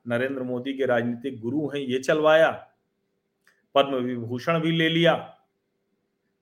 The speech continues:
बीच में जाकर मोदी से मुलाकात भी कर लेते थे और ये भी कह दिया कि हमारे ट्रैप में फंस गई भारतीय जनता पार्टी।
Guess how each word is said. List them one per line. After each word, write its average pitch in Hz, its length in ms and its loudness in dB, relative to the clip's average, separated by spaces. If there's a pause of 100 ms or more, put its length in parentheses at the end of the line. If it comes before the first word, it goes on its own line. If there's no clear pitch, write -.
(120)
बीच 156 280 -4
में 143 100 -6
जाकर 139 320 2
मोदी 131 280 -6
से 139 140 -8
मुलाकात 123 440 0
भी 160 120 -4
कर 165 180 0
लेते 165 280 -2
थे - 200 -16 (680)
और 131 100 0
ये 151 100 0
भी 190 120 -2
कह 190 120 -2
दिया 175 200 -2
कि 160 60 -4
हमारे 156 320 0
ट्रैप 170 560 6
में 160 100 -6
फंस 139 280 -8
गई 151 200 -2
भारतीय 131 420 -4
जनता 135 260 -8
पार्टी। 131 340 -8